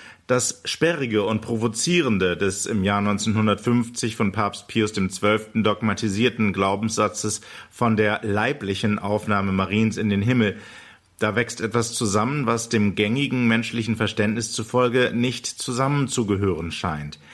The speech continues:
Es ist wohl einigermaßen bezeichnend, dass in der seit neunzehnhundertsiebzig im deutschen Sprachgebiet liturgisch verwendeten Übersetzung des apostolischen Glaubensbekenntnisses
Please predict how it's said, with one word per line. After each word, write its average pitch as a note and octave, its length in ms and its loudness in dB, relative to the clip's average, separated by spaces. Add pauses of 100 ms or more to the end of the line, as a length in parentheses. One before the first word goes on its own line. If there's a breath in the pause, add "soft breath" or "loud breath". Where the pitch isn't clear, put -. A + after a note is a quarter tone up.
(260 loud breath)
Es A2 160 -2
ist D#3+ 220 -2
wohl D3 160 4
einigermaßen C#3 760 0
bezeichnend, A#2 840 -2 (300 loud breath)
dass A2+ 160 0
in B2+ 180 0
der A#2 380 2
seit A#2+ 360 -2
neunzehnhundertsiebzig A#2+ 1300 0
im G#2+ 240 0
deutschen A2+ 400 0
Sprachgebiet A2+ 760 0
liturgisch A2+ 500 0
verwendeten A2 560 2
Übersetzung G#2 600 0
des F#2+ 160 -6
apostolischen A2 680 -2
Glaubensbekenntnisses G2+ 1080 -2